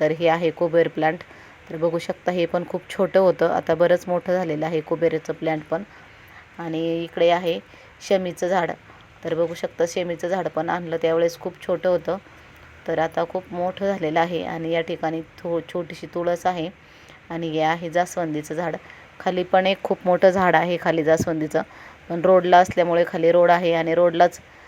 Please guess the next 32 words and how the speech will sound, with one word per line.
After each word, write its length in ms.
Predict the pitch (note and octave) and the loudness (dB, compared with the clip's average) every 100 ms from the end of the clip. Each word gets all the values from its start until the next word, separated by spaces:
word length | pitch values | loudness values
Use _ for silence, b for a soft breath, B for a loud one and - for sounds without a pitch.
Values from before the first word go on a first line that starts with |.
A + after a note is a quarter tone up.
| B B - | B B -2
जनावरं, 460 | F#3 F3+ E3+ E3+ E3 | 2 4 4 4 4
गाया 340 | E3+ E3+ E3+ | 4 2 2
येतात, 240 | E3 E3 E3 - | 2 0 -2 -2
तर 120 | E3 | -4
ते 140 | D#3 | -2
झाड 220 | D#3+ F#3 E3 | -2 -2 -2
सगळं 260 | E3+ E3+ E3 | 0 0 0
खाऊन 300 | - E3 F3 | -2 -4 -4
घेतलेलं 380 | F#3+ - D#3+ D#3+ | -4 0 2 2
आहे. 420 | E3+ E3 B B B B - | 0 -6 B B B B -6
आणि 200 | E3 E3 | -4 -2
मोठं 300 | E3+ E3+ F3 | -2 0 2
पारिजातकाचं 640 | E3+ E3 E3 - F3 E3+ | 4 4 2 0 -4 -2
सुद्धा 300 | E3 E3 F3 | -4 -2 0
झाड 260 | F#3 F3 | 0 2
आहे 200 | D#3 D#3+ D#3 | 2 2 -2
खाली. 220 | D#3 D3+ F#3+ - _ _ _ _ - - - - - - - | -6 -8 -10 -20 _ _ _ _ -20 -20 -20 -20 -20 -18 -10
तर 140 | D#3 | -8
अशा 300 | D#3+ E3 - | -6 -6 -6
पद्धतीने 540 | E3 E3 E3 D#3+ D#3 E3 - B B B B B - - | -6 -2 -2 -2 -6 -8 -12 B B B B B -20 -14
सकाळ 320 | - F3 E3 | -8 -2 -2
सकाळ 300 | D#3+ D#3+ E3 | -2 -2 2
एकदम 240 | E3 E3+ E3 | 2 2 0
फ्रेश 300 | - F3+ F3+ | -2 -4 2
वातावरण 480 | F3+ E3 D#3 D#3+ E3 | 2 2 2 0 0
आहे. 160 | E3 E3+ - | -2 -2 -2
तर 80 | |
झाडाला 360 | D#3 F3 D#3 D3+ | -2 0 0 0
पाणी 400 | D#3 D#3 D#3 D#3 - | -2 -2 -2 -4 -4
टाकून 320 | D#3+ D#3+ E3 | -4 -2 -4
झालेलं 340 | E3+ F3+ E3 D#3+ | -4 -2 -2 -2
आहे. 200 | E3 | -4